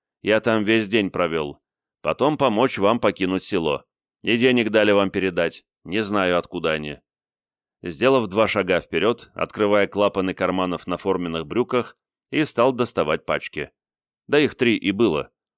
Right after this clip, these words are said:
Вот и положил перед хозяйкой дома. Сделав два шага назад, добавил: «Если есть документы, берите, и памятные вещи.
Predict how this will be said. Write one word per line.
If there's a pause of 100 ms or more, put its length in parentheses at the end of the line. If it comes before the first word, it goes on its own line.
(220)
Вот
и
положил
перед
хозяйкой
дома. (760)
Сделав
два
шага
назад,
добавил: (440)
«Если
есть
документы,
берите, (160)
и
памятные
вещи.